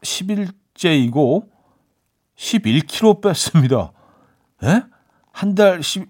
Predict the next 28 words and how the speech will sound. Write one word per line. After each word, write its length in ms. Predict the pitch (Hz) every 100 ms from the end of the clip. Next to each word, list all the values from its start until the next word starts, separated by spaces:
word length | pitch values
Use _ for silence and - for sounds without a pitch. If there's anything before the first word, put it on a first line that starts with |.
| _
사십 500 | - - 190 196 196
일 100 | 170
만에? 280 | 139 160 254 _ _ _ _ - - - _
일일 260 | 143 185 180
일식 340 | 143 156 190
중인데 500 | - 151 139 170 151
버스 260 | 151 160 -
기사 240 | 151 156
특성상 520 | 151 - 156 135 139
하루에 360 | 127 151 156 160 - - -
열여덟 400 | 110 131 101 147
시간 340 | - 156 151 135
근무를 640 | 127 123 131 175 127 58
격일로 400 | - 120 143 156
하다 200 | 139 123
보니 420 | 104 104 156 101 92 _ _ _ _ -
배고파서 460 | 117 139 135 117
힘들 320 | 139 175 165
때도 200 | 147 120 143
있네요. 420 | 127 98 101 127 _ _ - -
그래도 460 | 139 156 135 160 - - _
목표 300 | 117 - 160
중량까지 600 | 147 147 151 139 131 160
힘내보렵니다. 920 | - 170 170 147 139 123 107 123 131 - _ _ _
삼백오십 580 | - 170 170 156 151 -
번 160 | 170 147
버스 220 | 165 -
기사 340 | 151 143 120